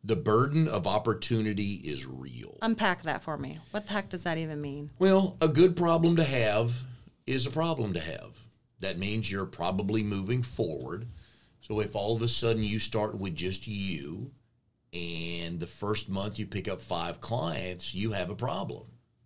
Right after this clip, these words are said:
Speaker 1: Okay,
Speaker 2: Mm-hmm.
Speaker 1: how can I service all five? But you have a good problem. So that's, that is a burden, and that could happen.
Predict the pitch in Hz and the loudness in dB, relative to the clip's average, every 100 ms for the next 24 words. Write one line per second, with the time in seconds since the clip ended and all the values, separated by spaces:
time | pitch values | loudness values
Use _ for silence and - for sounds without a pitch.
0 | _ 185 185 220 - 95 90 90 90 - | _ -6 -2 -2 -2 -4 -4 -6 -2 0
1 | 156 151 120 87 69 - 65 50 50 - | 0 2 0 -2 -4 -6 -8 -8 -14 -18
2 | - _ _ _ _ _ 104 104 117 82 | -20 _ _ _ _ _ -6 -2 -2 -2
3 | 76 92 156 127 104 60 - - - _ | -4 0 0 2 -2 -4 -8 -18 -20 _
4 | _ _ _ _ _ - 82 67 82 92 | _ _ _ _ _ -6 -4 0 0 -2
5 | - - - - - - 90 95 104 113 | -2 -4 -4 -10 -20 -4 -2 0 2 0
6 | 95 139 143 80 76 85 87 90 - 98 | 4 4 4 0 -6 -6 -4 -6 -6 -4
7 | 98 127 123 - | -2 -2 -4 -10